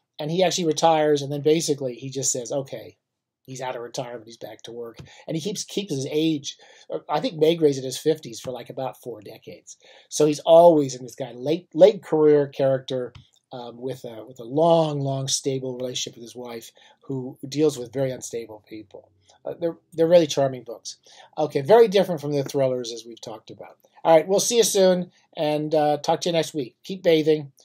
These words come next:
Oh, and also, there's, so I'm putting up announcements on Ultimate Beginners. I'll put one here. We're gonna do, uh, we do a couple of writing workshops online,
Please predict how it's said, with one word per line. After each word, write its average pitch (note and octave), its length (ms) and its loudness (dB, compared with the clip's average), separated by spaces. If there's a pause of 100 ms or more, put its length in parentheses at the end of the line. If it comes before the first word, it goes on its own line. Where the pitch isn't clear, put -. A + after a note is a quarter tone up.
(180)
Oh, F#3+ 100 10
and F#3 180 8
also, G3+ 420 6 (240)
there's, E3 400 2
so E3 140 2
I'm D#3+ 100 2
putting G#3 240 0
up E3+ 100 0
announcements E3 580 -4
on C#3+ 280 -2
Ultimate D#3 480 -6
Beginners. D#3 460 -2
I'll C#3 100 -4
put F#3+ 180 -4
one D#3+ 180 -2
here. E3 420 -4 (480)
We're D3+ 80 -2
gonna E3 160 2
do, E3+ 260 2
uh, C3 500 0
we E3 120 -10
do F3+ 140 -2
a D#3+ 60 0
couple E3+ 300 0
of C#3+ 220 -4
writing D3+ 340 2
workshops D#3 760 -2 (240)
online, D3+ 840 -2